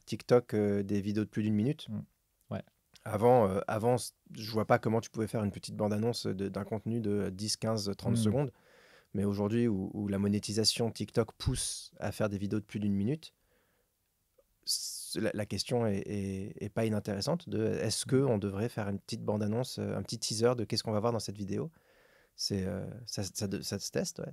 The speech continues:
Speaker 2: Bah,
Speaker 1: se teste.
Speaker 2: surtout, la grosse question qui se pose, alors là, on enregistre, on est, euh, on est fin novembre deux mille vingt-deux, donc c'est pas trop ce qui va se passer dans les semaines et les mois qui viennent, mais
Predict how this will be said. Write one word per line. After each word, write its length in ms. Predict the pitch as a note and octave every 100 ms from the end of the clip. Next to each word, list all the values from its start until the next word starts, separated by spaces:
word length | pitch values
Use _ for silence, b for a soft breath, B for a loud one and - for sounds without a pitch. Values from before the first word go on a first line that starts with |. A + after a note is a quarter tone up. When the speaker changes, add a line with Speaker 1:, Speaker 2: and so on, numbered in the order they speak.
| -
Speaker 2:
Bah, 140 | A#2+
Speaker 1:
se 40 | A2+
teste. 100 | A2 E3+
Speaker 2:
surtout, 140 | D3+
la 160 | B2 G#2+
grosse 220 | A#2+ -
question 320 | A#2 - C3
qui 120 | -
se 80 | A2
pose, 260 | - C3 A2
alors 140 | G2
là, 100 | A2
on 140 | A2 G2+
enregistre, 400 | F#2+ G#2 A2+ -
on 100 | G2+
est, 160 | G2+ G2
euh, 240 | F#2 F#2
on 160 | G#2 G2+
est 140 | G2+
fin 200 | - A#2+
novembre 600 | A#2 A2 A2+ A2 G2+ G2
deux 100 | G2
mille 180 | G2+ F#2+
vingt-deux, 360 | G2+ G2+ B2+ A#2+
donc 180 | G#2
c'est 140 | - G#2
pas 100 | G#2
trop 140 | -
ce 80 | -
qui 80 | G#2+
va 80 | G2+
se 60 |
passer 200 | A2 -
dans 120 | G#2+ G2+
les 60 |
semaines 300 | - A#2 A2
et 60 | G2+
les 60 |
mois 160 | G2 G2+
qui 160 | - G#2
viennent, 240 | C3+ C3
mais 200 | G#2